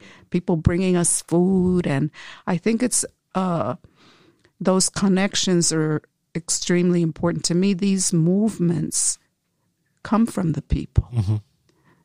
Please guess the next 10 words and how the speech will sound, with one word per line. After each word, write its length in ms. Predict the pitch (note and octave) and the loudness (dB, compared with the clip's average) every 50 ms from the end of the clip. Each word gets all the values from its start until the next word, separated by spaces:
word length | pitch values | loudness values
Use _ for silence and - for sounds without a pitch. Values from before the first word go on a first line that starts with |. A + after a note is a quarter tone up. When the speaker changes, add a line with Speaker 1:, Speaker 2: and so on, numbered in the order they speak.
| _ _ _ | _ _ _
Speaker 1:
They 300 | - - - F3 F3+ F#3+ | -10 -8 -4 -2 -2 0
reflect 560 | D#3+ E3 D#3+ - - F3+ F#3 F#3 F3+ - - | 0 0 -2 -2 0 0 0 0 -2 -4 -4
the 80 | F3 | -6
desires 840 | E3+ D3+ - D#3+ - - E3+ D#3 F3 F#3 F3+ F3 E3+ E3 D#3 - D#3 | -4 -2 -2 -2 -2 -2 0 -2 -2 0 0 0 0 0 0 0 -2
and 180 | D#3+ E3 D3+ | 0 0 2
needs 400 | E3 F#3 G3 G#3+ G#3 F3+ - - | 2 2 2 2 0 0 -2 -2
of 160 | D#3 C3 - - | -2 -6 -8 -12
the 80 | - | -16
people. 460 | - - - - - - - - - B2 | -16 -8 -8 -8 -8 -8 -12 -14 -2 -2
Speaker 2:
Mm-hmm. 240 | A#2 F#2+ G2 G#2 | 0 2 2 0